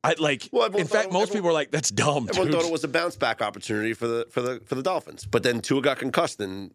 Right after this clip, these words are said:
Speaker 2: threw three interceptions in the fourth quarter.
Speaker 1: Yeah. Well, I, listen, this Packers team feels different.
Speaker 2: So that's the plan. Just knock Kirk Cousins down.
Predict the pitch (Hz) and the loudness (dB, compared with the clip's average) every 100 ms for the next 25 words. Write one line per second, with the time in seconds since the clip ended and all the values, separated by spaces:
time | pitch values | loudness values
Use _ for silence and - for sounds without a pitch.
0 | _ - 107 110 113 113 110 143 98 87 | _ -2 -2 2 2 2 0 -4 -6 -6
1 | 90 110 101 165 143 - _ 123 170 147 | -4 -2 -2 -4 -6 -10 _ -10 -10 -12
2 | _ _ _ - 127 120 117 135 131 131 | _ _ _ -2 0 0 2 0 0 2
3 | 139 - 87 _ _ _ _ _ _ 139 | 2 2 -6 _ _ _ _ _ _ -2
4 | - 180 175 160 - 135 107 135 127 87 | 0 0 0 -2 -2 -4 -2 -2 -2 -2
5 | 117 90 85 - _ _ - 107 117 - | -2 -2 -10 -12 _ _ -10 0 0 2
6 | 117 180 120 - 104 92 - 120 139 127 | 0 0 0 -2 0 0 0 0 0 0
7 | 131 120 123 | -2 -2 -8